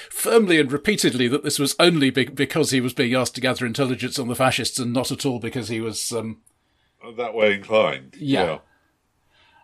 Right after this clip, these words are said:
Speaker 2: Yeah.
Speaker 1: Um, he ran fascists as agents within the Communist Party of Great Britain.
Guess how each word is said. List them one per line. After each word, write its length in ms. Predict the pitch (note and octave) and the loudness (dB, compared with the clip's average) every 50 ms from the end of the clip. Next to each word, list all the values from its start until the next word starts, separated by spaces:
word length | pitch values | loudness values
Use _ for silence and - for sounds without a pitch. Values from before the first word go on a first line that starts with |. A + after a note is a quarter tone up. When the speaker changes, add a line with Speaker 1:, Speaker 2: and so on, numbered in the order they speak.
| _ _ _ - | _ _ _ -2
Speaker 2:
Yeah. 220 | D3 C#3 C3+ C3 C3+ | 2 2 4 4 2
Speaker 1:
Um, 340 | B2+ B2 A#2+ C3 C3 - _ _ _ - _ _ _ _ _ _ - - - - - - - - _ _ _ _ _ _ _ _ - | 2 -2 -4 -6 -8 -8 _ _ _ -20 _ _ _ _ _ _ -20 -20 -20 -20 -20 -20 -20 -20 _ _ _ _ _ _ _ _ -6
he 240 | - - F3 E3 D#3 | -4 0 2 2 2
ran 500 | C#3 D3+ F3 F3+ F#3 F#3 F3 F3 D3+ - | 4 2 2 2 2 0 -2 -4 -4 -6
fascists 760 | - - E3+ D3+ C3+ - - D3 C3+ - - - - - - - | -2 0 0 0 2 0 0 0 0 0 -2 0 -2 -2 -2 0
as 280 | C3 D3 D3 C3+ C#3 - | 2 2 2 2 0 0
agents 460 | C#3 C#3+ C#3+ - C3+ C3 C3+ - - | 2 0 0 0 -2 -6 -4 -4 -4
within 480 | B2 B2+ C3 B2+ C#3+ B2+ A#2 B2 B2 A#2 - | 0 0 2 2 2 0 0 -2 -4 -6 -8
the 380 | - C3 B2+ A#2 A2+ A2+ A#2+ - - _ | -8 -8 -6 -6 -6 -8 -10 -12 -14 _
Communist 400 | - C3 A#2+ B2 A#2 A2 - - | -6 -4 -4 -2 -4 -6 -6 -6
Party 260 | B2 A2+ G#2+ - A#2 | -6 -6 -6 -6 -10
of 60 | G#2 | -8
Great 240 | - G#2+ F#2+ F#2+ - | -8 -8 -8 -6 -2
Britain. 400 | D#3+ F#3 - - G#2 C#3+ D#3+ | -2 -2 -2 -2 -8 -10 -10